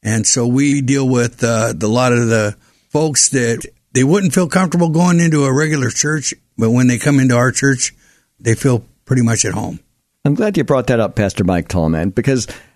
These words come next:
Speaker 2: outside of Jesus, I think churches ought to have differences here and there. Anytime someone comes up to me and says,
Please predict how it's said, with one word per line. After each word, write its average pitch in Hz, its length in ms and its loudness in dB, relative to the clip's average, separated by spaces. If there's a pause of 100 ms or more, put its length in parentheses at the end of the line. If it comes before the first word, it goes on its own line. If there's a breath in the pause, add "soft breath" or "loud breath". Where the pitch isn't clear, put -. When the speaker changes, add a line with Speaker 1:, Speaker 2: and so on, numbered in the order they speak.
(260 loud breath)
Speaker 2:
outside 147 400 0
of 127 100 0
Jesus, 95 540 0 (500)
I - 80 0
think 285 240 -4
churches 160 600 0 (420)
ought 139 220 -2
to - 240 -2
have 92 420 0 (180)
differences 104 440 0
here 92 180 2
and 82 140 0
there. 80 280 -4
Anytime 196 300 -2
someone 160 260 0
comes 135 200 0
up 127 80 0
to 120 60 -6
me 127 60 2
and 113 80 0
says, 95 200 -6